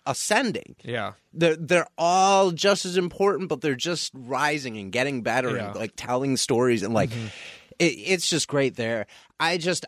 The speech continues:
Speaker 1: I don't know. I would love for them to keep the M J storyline going. I
Speaker 2: I would
Speaker 1: think,
Speaker 2: too.
Speaker 1: I think Zendaya's perfect for
Speaker 2: I do
Speaker 1: these
Speaker 2: too.
Speaker 1: movies.
Speaker 2: Yep.
Speaker 1: Especially, I started, so in the past couple days,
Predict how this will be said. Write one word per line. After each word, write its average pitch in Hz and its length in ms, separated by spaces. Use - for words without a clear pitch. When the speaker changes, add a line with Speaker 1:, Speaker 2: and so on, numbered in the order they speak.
Speaker 1:
I 170 140
don't 170 140
know. 120 200
I 156 180
would 175 300
love 131 360
for - 160
them 117 200
to 110 80
keep 107 260
the 101 140
M 98 160
J 101 140
storyline 98 800
going. 104 420
I 95 120
Speaker 2:
I 170 140
would 151 200
Speaker 1:
think, - 40
Speaker 2:
too. 120 160
Speaker 1:
I 156 80
think 175 240
Zendaya's 113 480
perfect 113 440
for 151 60
Speaker 2:
I 160 60
do 147 160
Speaker 1:
these - 120
Speaker 2:
too. 120 100
Speaker 1:
movies. 117 300
Speaker 2:
Yep. 143 240
Speaker 1:
Especially, 190 540
I 139 160
started, 170 480
so 123 460
in 113 140
the 107 80
past 139 340
couple 156 220
days, 90 500